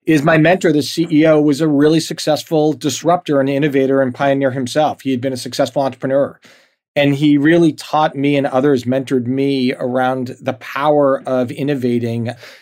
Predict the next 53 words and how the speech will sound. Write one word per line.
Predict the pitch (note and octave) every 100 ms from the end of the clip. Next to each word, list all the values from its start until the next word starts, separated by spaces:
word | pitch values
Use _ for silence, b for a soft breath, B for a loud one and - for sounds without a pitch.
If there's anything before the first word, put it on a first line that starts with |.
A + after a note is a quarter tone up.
| B
not | C3 D3 D#3
just | - C3
in | D3+
a | C3+
traditional | B2 C#3+ C#3+ - C3
startup | - C#3 C#3 B2+
sense, | C#3+ B2 A#2+
but | - C#3
also | C#3+ C3 D3+
within | C#3 C3+ C3+
government | C3+ C3+ C3+ G2 G2 -
and | C3+
leveraging | C#3 C3+ B2 C3 C3 B2+ - A#2+
diverse | B2+ C3 B2
stakeholders | - C3 B2+ B2+ B2+ A#2
along | B2 B2 B2
the | A#2+
way | B2 A#2+
to | A2+
drive | A2+ B2 A#2+
impact. | B2+ C3+ A#2 E2+ F2+
And | C3 A#2
so | C#3+ B2+ A#2+ B B B
that | D#3
was | F#3
a | G#3+
really | F3 F#3
powerful | E3+ D3+ D#3 D3
lesson. | D#3 D#3 D3
I | B2+
say | A#2
to | D3
people | D3+ C#3+
all | C#3
the | C3
time, | B2 C#3+ C3+
it | B2+
was | A2+
my | C3+
first | B2 D3 C3+
startup | - C#3 C#3 B2+
and | B2+
it |
was | B2 A#2+
a |
six | - -
hundred | - B2+ C3
fifty | A#2+ C3 C3+
million | B2+ B2+ B2
dollar | A#2+ A#2+
startup. | A2+ C#3+ C3 B2 - b b b b _
And | D#3+ D#3+
then | F3+ A#3+ C#4+